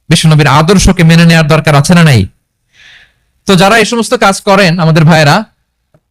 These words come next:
তাদের জন্য আল্লাহ তাআলার কাছে আমরা হেদায়েতের দোয়া করি।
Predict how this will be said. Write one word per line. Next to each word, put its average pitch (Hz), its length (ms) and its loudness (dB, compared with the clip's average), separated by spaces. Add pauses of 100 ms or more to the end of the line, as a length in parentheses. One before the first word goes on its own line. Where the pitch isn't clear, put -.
(320)
তাদের 190 240 0
জন্য 202 180 0
আল্লাহ 175 260 0
তাআলার 165 260 -2
কাছে 156 200 -2
আমরা 160 140 0
হেদায়েতের 160 480 0
দোয়া 131 200 2
করি। 90 260 -2